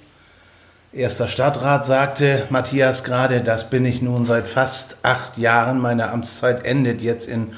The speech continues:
ungefähr einem halben Jahr. Aber bevor ich diese verantwortungsvolle Position in der Vertretung unseres Bürgermeisters übernommen habe, ja,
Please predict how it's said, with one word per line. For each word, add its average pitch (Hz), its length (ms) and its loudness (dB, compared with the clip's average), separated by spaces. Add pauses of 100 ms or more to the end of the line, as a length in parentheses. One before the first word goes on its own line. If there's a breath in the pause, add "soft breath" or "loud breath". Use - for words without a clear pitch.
(180 loud breath)
ungefähr 127 540 4
einem 113 300 -2
halben 113 280 2
Jahr. 110 400 0 (800 loud breath)
Aber 110 300 2
bevor 117 360 2
ich 131 120 -2
diese 131 360 2
verantwortungsvolle 123 920 0
Position 123 640 -2
in 117 100 -2
der 113 140 2
Vertretung 123 520 0
unseres 107 280 -4
Bürgermeisters 120 880 0 (360 loud breath)
übernommen 120 640 2
habe, 151 580 4 (920 loud breath)
ja, 139 300 0